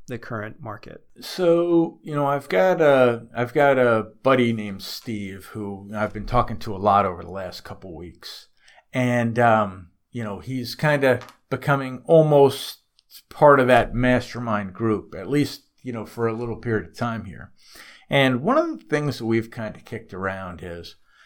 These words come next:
Speaker 2: you know, how we think the, the overall enterprise I T environment is playing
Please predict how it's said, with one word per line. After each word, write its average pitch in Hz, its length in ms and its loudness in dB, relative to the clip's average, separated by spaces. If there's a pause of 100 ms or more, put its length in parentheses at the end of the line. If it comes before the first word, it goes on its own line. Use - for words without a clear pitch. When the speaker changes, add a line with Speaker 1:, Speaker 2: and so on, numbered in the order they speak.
(120)
Speaker 2:
you 131 80 -8
know, 120 100 0
how 208 300 4
we 180 240 0
think - 720 -6 (400)
the, 107 640 2 (600)
the 123 200 0
overall 127 1080 6 (140)
enterprise 127 1200 4 (120)
I 120 180 0
T 123 360 -8
environment 98 840 -2
is 78 160 -20
playing 87 540 -18